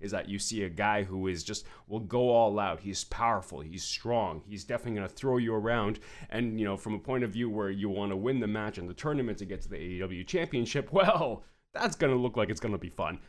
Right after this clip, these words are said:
And to be honest with you, they both put on a great match. And Daniel, <laughs> even though I know he was beaten up, same with Miro,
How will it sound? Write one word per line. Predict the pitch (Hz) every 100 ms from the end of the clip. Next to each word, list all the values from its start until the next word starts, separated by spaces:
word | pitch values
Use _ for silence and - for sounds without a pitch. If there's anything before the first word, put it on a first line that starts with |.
| _ _ -
And | 139 147
to | 170
be | 180
honest | 175 220 202
with | 151 147
you, | 127
they | 127
both | 123 127
put | 131 117
on | 107
a |
great | 101 85
match. | 80 71 - -
And | 123 110 104
Daniel, | 101 131 135 131 131 127
<laughs> | 139
even | 151 156
though | 143 135
I | 123
know | 117
he | 120
was | 107
beaten | 95 117 101 123
up, | 143 147
same | - 95 92
with | 98
Miro, | 143 147 131 123